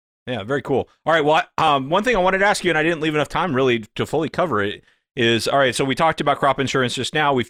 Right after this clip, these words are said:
we've talked most of the time about cash sales decisions, which I think is mechanically how, how farmers probably think about most of their revenue decisions. Uh, the third one is hedging strategy. And I, I guess the fundamental question I have is, like,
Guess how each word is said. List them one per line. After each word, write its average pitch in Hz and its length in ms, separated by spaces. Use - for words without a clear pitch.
we've 110 280
talked 120 200
most 131 260
of 107 60
the 101 60
time 98 260
about 95 240
cash 101 220
sales 117 200
decisions, 107 500
which 104 140
I 98 60
think 104 220
is 98 200
mechanically 113 640
how, 101 360
how 110 160
farmers 104 320
probably 98 200
think 104 240
about 98 200
most 101 300
of 101 80
their 101 80
revenue 101 320
decisions. 110 500
Uh, 123 180
the 123 140
third 240 180
one 208 120
is 165 100
hedging 151 280
strategy. 104 460
And 120 80
I, 139 140
I 147 60
guess 202 180
the 147 160
fundamental 170 360
question 151 300
I 147 140
have 123 260
is, 113 160
like, 110 320